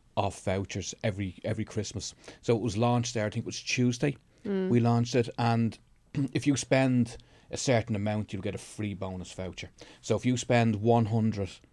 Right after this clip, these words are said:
Speaker 1: to one hundred ninety-nine euro, you'll get a free twenty-five euro bonus voucher. So you'll get actually two vouchers. You get your one hundred euro, say if you spend a hundred euro,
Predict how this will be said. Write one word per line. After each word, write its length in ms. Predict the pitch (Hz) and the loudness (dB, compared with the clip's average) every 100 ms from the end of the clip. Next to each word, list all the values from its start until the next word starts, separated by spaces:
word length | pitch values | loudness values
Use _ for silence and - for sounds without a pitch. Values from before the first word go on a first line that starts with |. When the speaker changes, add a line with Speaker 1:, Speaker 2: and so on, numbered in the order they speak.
| _ _ _ - | _ _ _ -8
Speaker 1:
to 120 | 113 | 0
one 120 | 107 | 2
hundred 280 | 104 101 - | 2 -2 -2
ninety-nine 520 | 104 98 101 101 98 | -2 -2 -2 -2 -2
euro, 340 | 98 98 92 87 | 0 0 -2 -4
you'll 100 | 104 98 | -6 -4
get 120 | 98 | -2
a 120 | 95 _ - | -4 _ -20
free 440 | - - 113 107 101 | -20 -2 2 2 0
twenty-five 720 | - 110 104 107 - 101 101 | -2 -2 -2 -4 -2 -2 -2
euro 320 | 101 98 90 - - - _ | -2 -2 -4 -10 -20 -20 _
bonus 320 | 113 98 95 - | 4 4 2 0
voucher. 360 | 98 92 92 | 0 0 -4
So 120 | - | -4
you'll 140 | 104 95 | -4 2
get 260 | 127 117 - - - - | 6 6 2 -18 -8 -2
actually 380 | 110 - 107 - | 0 -2 -6 -6
two 240 | - 123 98 | -2 0 0
vouchers. 400 | 98 95 98 98 | 0 -4 -4 -4
You 60 | |
get 160 | 98 95 | -4 -2
your 100 | 98 | -2
one 320 | 101 117 117 | 2 6 6
hundred 300 | 117 113 110 | 4 2 0
euro, 180 | 110 110 | 0 0
say 140 | - | 4
if 80 | 113 | 2
you 60 | 107 | 2
spend 200 | - 104 | 0 0
a 40 | |
hundred 220 | 107 104 95 | 2 0 2
euro, 260 | 110 107 | 2 0